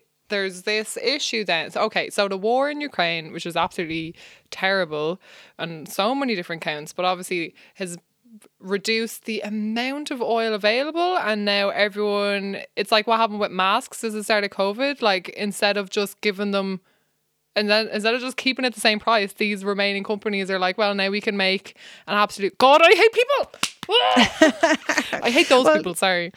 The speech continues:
Speaker 2: well, yeah, but I mean, it's, yeah, the price increases. So, you know, the, the reason that inflation has gone up, somebody's making money out of it. And now you're looking at,
Speaker 1: Yeah,
Speaker 2: okay, who's
Speaker 1: who
Speaker 2: making
Speaker 1: are
Speaker 2: money out of it? The major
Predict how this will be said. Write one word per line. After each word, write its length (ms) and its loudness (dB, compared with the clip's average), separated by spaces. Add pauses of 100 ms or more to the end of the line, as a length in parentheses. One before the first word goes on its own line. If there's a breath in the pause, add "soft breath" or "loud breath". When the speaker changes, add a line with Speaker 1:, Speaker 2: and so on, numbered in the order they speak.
(200 loud breath)
Speaker 2:
well, 240 4
yeah, 280 4
but 100 2
I 20 0
mean, 160 2
it's, 240 -4
yeah, 220 4
the 140 -4
price 380 0
increases. 500 0
So, 200 0
you 240 0
know, 60 -8 (200)
the, 20 -16 (320 loud breath)
the 80 2
reason 480 2
that 260 -2 (380)
inflation 560 -4
has 100 -6
gone 180 -2
up, 140 -6
somebody's 420 -2
making 260 -2
money 260 0
out 140 -2
of 80 -2
it. 80 -2
And 100 -2
now 140 0
you're 160 2
looking 240 -2
at, 120 -2
Speaker 1:
Yeah, 120 -4
Speaker 2:
okay, 100 -2
who's 200 0
Speaker 1:
who 60 0
Speaker 2:
making 200 0
Speaker 1:
are 40 2
Speaker 2:
money 220 0
out 120 -2
of 100 -4
it? 160 -4 (720 soft breath)
The 180 -2
major 720 2